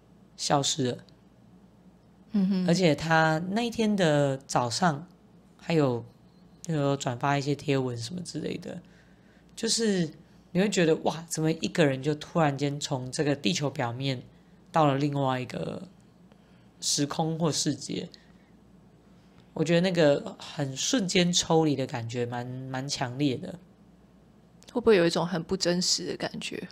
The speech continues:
Speaker 1: 有一点，有一点。对，然后，嗯，应该就是说，再加上后续又发生了一些事情，因为，因为他离开的那段时间刚好是农历七月，
Speaker 2: 嗯。
Speaker 1: 所以，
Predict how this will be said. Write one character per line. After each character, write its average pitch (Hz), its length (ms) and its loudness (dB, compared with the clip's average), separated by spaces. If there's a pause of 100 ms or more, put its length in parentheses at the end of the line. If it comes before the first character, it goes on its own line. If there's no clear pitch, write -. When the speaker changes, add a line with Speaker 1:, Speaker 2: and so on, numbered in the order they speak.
(180)
Speaker 1:
有 175 120 2
一 254 80 2
点， 131 360 0
有 127 160 -4
一 135 40 -4
点。 180 320 -10 (1120)
对， 147 260 0
然 135 200 -4
后， 147 720 0 (720)
嗯， 170 720 0 (380)
应 233 180 -2
该 220 240 4
就 202 240 0
是 185 80 -4
说， 165 460 4
再 165 340 4
加 160 140 0
上 156 180 2
后 165 260 2
续 156 200 0
又 147 120 4
发 135 220 -2
生 139 160 -2
了 131 80 -2
一 127 60 -2
些 131 160 -4
事 139 160 -2
情， 131 100 -4
因 151 100 -2
为， 156 180 0 (840)
因 247 100 -2
为 262 120 2
他 202 500 4 (540)
离 180 120 4
开 180 300 4
的 165 60 4
那 170 80 4
段 160 160 2
时 156 80 -4
间 151 100 2
刚 143 140 0
好 131 100 0
是 147 140 -4
农 131 180 -4
历 131 100 -2
七 151 220 -4
月， 170 240 -6 (360)
Speaker 2:
嗯。 196 280 0 (140)
Speaker 1:
所 - 120 -2
以， 147 280 2